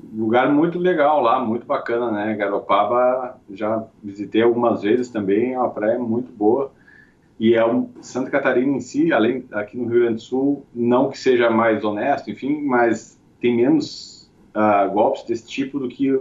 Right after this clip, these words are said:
os lá de Santa Catarina, porque os gaúchos procuram muito aquelas praias,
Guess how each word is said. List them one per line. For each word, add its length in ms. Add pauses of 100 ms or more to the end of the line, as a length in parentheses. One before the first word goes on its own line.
(220)
os 180
lá 140
de 80
Santa 180
Catarina, 580
porque 180
os 80
gaúchos 280
procuram 300
muito 200
aquelas 220
praias, 360